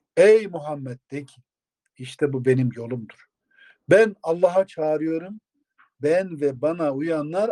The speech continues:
aydınlık bir yol üzerindedir." Yusuf yüz sekiz. Demek ki kardeşlerim ihtilafın asıl sebebi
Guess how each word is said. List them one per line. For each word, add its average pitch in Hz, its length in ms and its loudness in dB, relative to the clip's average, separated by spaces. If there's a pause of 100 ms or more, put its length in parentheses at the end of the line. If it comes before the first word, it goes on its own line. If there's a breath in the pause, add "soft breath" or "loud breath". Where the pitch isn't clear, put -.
aydınlık 151 680 -10
bir 151 100 -8
yol 139 240 2
üzerindedir." - 840 -10
Yusuf 175 400 -8
yüz 190 160 -8
sekiz. - 420 -18 (1160)
Demek 160 300 2
ki 127 100 -18
kardeşlerim 120 720 -2
ihtilafın 123 640 0
asıl 135 340 -4
sebebi 143 600 4